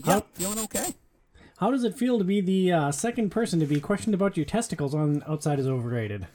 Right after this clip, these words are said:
Speaker 2: Ooh, the second person. It's an honor. I, this is a tradition that's gonna continue. I'm glad to be a part of it.
Speaker 1: Yeah, no, it, it definitely will. It, it definitely will. Feeney, you recently had a big milestone birthday. For your fortieth, we rented a beautiful cabin on a bluff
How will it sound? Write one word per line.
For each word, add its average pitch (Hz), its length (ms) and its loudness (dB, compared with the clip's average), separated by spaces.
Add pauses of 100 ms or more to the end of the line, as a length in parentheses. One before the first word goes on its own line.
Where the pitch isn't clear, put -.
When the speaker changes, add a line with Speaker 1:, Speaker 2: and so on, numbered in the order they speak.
(560)
Speaker 2:
Ooh, 117 240 -8
the 92 80 -16
second - 560 -12
person. 127 360 -10
It's 135 140 -6
an 151 80 2
honor. 107 440 2 (260)
I, 123 140 -6 (140)
this 135 160 -6
is 127 100 -12
a 127 60 -8
tradition 127 420 -8
that's 120 180 -6
gonna 120 160 -6
continue. 117 540 -8
I'm 107 140 -8
glad 104 240 -8
to 90 40 -16
be 92 120 -14
a 87 40 -12
part - 320 -20
of - 80 -18
it. - 60 -14 (220)
Speaker 1:
Yeah, 233 280 -2
no, 185 280 0
it, 165 320 4
it 165 120 0
definitely 165 380 0
will. 113 200 -4
It, 123 140 -6 (140)
it 160 160 -2
definitely 165 380 0
will. 127 260 -4 (640)
Feeney, 175 280 6
you 165 220 4
recently 185 460 2
had 139 220 -2
a 143 100 2
big 143 480 0
milestone 160 840 2
birthday. 147 360 2
For 147 120 -2
your 143 120 2
fortieth, 196 420 2
we 180 160 2
rented 190 400 0
a 127 80 -6
beautiful 165 800 -2
cabin 170 360 0
on 135 100 -4
a 135 60 -6
bluff 190 460 -4